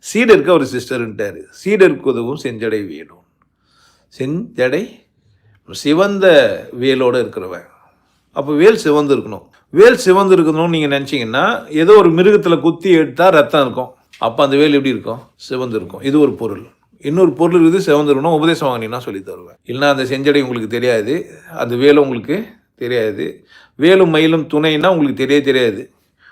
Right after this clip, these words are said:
மயில் அதையே காப்பாத்திக்காது, உன்னை எப்படி காப்பாத்தும்? அப்போ வேலும் மயிலும் துணைன்னு ஒருத்தர் சொன்னவன் முட்டாளா இருக்கணும், இல்ல உயர்ந்த ஞானியா இருக்கணும். நீங்க அவனை முட்டாளாக்குறதுக்காக மயில் படத்தை போட்டு வரைஞ்சிக்கிறீங்கன்னா, நீங்களும் ஒரு முட்டாள்.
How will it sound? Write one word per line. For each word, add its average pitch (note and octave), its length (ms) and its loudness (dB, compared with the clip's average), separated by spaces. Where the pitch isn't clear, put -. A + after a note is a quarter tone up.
மயில் D#3+ 360 4
அதையே F#3+ 280 6
காப்பாத்திக்காது, C3+ 840 0
உன்னை F#3+ 220 0
எப்படி F3+ 220 2
காப்பாத்தும்? A#2+ 480 -2
அப்போ C3+ 240 -4
வேலும் A#3+ 320 6
மயிலும் G#3 300 4
துணைன்னு G3+ 320 2
ஒருத்தர் D#3+ 220 -2
சொன்னவன் F#3+ 260 2
முட்டாளா F3+ 320 6
இருக்கணும், C3 320 -2
இல்ல B2+ 300 -4
உயர்ந்த C3+ 360 0
ஞானியா A2+ 360 -6
இருக்கணும். G2 340 -14
நீங்க D3+ 200 -2
அவனை D3 220 -2
முட்டாளாக்குறதுக்காக D3+ 720 2
மயில் D3+ 220 0
படத்தை C3 280 -6
போட்டு C3+ 200 -4
வரைஞ்சிக்கிறீங்கன்னா, C3 680 -4
நீங்களும் A3 420 0
ஒரு D#3 120 4
முட்டாள். A#2 480 -2